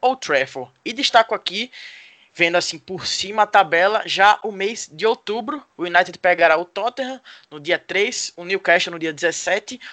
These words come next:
o Chelsea no dia vinte e quatro e o Arsenal no dia trinta e um. Ou seja, em quatro jogos, disputará três partidas contra equipes do Big Six. Já agradecendo o Filos por estar aqui. Muito obrigado, Filos. Você sempre agrega demais ao debate.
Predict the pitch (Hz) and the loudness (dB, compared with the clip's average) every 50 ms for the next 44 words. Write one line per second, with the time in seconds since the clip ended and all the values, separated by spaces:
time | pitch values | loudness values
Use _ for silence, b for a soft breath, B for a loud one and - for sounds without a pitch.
0 | B B B 220 214 - - 220 220 233 220 - 220 220 185 208 208 196 208 196 | B B B -4 0 2 4 6 6 4 4 0 -8 -6 -2 -2 -2 -2 -4 -12
1 | 202 - - 180 180 190 190 - 240 240 - B B B B B B - 240 233 | -8 0 6 8 8 8 6 2 -6 -14 -14 B B B B B B -4 2 6
2 | 196 185 185 196 - - 220 202 - - 190 196 202 165 185 190 185 202 202 190 | 8 8 8 8 4 0 -6 -6 -6 -6 -6 -6 -4 -2 -2 -4 -4 -4 -10 -8
3 | 226 214 180 151 147 165 185 - - 151 139 127 139 135 170 - - 208 214 208 | -6 -6 -6 -6 -6 -6 -6 -4 -4 -4 -2 -2 -2 -4 -2 2 4 4 4 4
4 | 226 208 156 170 160 170 185 185 - - - B B B B - - - 190 - | 0 -2 0 2 2 2 0 -4 -12 -16 -18 B B B B -10 -8 -6 -2 4
5 | 202 180 175 175 - 185 202 208 - - 214 196 165 - 170 165 185 175 - - | 6 6 6 6 4 2 -2 0 2 2 2 2 2 0 -4 -6 -6 -6 -8 -8
6 | 180 175 170 - 185 175 175 - - 160 165 - - - - - - B B B | -8 -6 0 2 2 2 2 0 -8 -8 -6 -6 -4 -4 -4 -6 -8 B B B
7 | B B B B B - 185 208 226 233 - _ _ _ 139 147 214 226 202 202 | B B B B B 4 8 8 8 8 6 _ _ _ -8 -4 -4 -4 -4 -4
8 | - - 214 220 214 - - - - - - _ _ _ B B B B B B | -4 -4 -4 -4 -4 -4 -4 -4 -4 -8 -10 _ _ _ B B B B B B
9 | B B B - - 185 196 202 196 208 196 196 190 - 196 190 190 185 - - | B B B 0 2 2 4 4 2 2 2 2 0 -2 -4 -6 -6 -6 -8 -4
10 | 185 185 196 208 202 - - - 165 160 - - - 160 151 147 - - 175 190 | -4 -4 -4 -4 -6 -8 -8 -6 -4 -4 0 4 6 6 6 4 2 -8 -10 -10
11 | 190 175 160 - 160 160 160 156 151 143 131 - - 160 170 175 180 170 - 156 | -10 -10 -8 -6 -4 -2 0 2 0 0 0 -4 -6 -4 -2 -2 -2 -4 -6 -8
12 | - - 165 143 - 156 147 139 147 151 143 143 135 151 170 156 147 147 151 147 | -6 -8 -6 -2 0 0 0 2 0 -2 -2 -2 -6 -8 -4 2 2 4 4 2
13 | 156 147 147 135 123 127 135 147 156 - - 175 | 0 -2 -2 -2 2 4 4 4 4 2 -4 -14